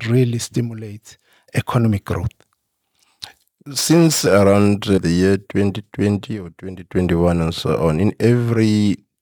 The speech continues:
Speaker 2: uh, board strat plan or the agency will have, we have always communicated a message that we need a vision of the post-covid nineteen economics. And, uh, we've put in place quite a number of proposals as to how we should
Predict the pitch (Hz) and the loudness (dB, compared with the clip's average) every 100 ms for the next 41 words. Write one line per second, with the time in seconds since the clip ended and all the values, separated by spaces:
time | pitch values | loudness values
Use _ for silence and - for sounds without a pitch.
0 | 85 87 85 - 85 85 - - - 85 | -6 -2 -2 0 0 0 -4 -8 -2 -2
1 | - - 78 73 78 - 73 76 - 85 | -2 -6 -4 -2 -2 -2 0 0 -2 -4
2 | - 82 78 80 80 78 71 - - - | -2 -4 -2 0 0 0 -2 -4 -4 -4
3 | 78 82 80 80 76 87 90 82 - - | -6 -12 -12 -14 -14 -12 -10 -10 -12 -14
4 | - - 85 82 80 - 78 78 - - | -16 -14 -12 -12 -8 -2 -2 0 0 2
5 | 82 73 - 73 - 107 - 82 80 85 | 2 0 -2 -6 -6 -4 -4 -2 -4 -4
6 | 80 76 78 85 78 78 82 80 - - | -8 -8 -6 -8 -8 -14 -14 -16 -10 -8
7 | - 85 - - 82 78 71 80 76 78 | -2 -2 -2 -2 -2 -2 -6 -4 -2 -2
8 | - - 76 - - 73 71 71 - - | -6 -16 -18 -20 -20 -16 -16 -18 -20 -20
9 | _ _ _ _ _ _ _ - - - | _ _ _ _ _ _ _ -18 -18 -18
10 | - 80 78 78 85 82 82 - - 117 | -6 0 2 4 4 4 2 -2 -12 -4
11 | 107 95 82 - 90 85 - - 85 82 | 0 0 -2 -4 -2 -2 -4 -4 -2 0
12 | 80 85 82 82 80 - - 73 - 82 | 2 2 2 2 0 -4 -10 -10 -10 -8
13 | 78 76 73 - - - 78 78 78 - | -2 -2 -2 -4 -10 -10 -6 -4 -4 -6
14 | 82 | -10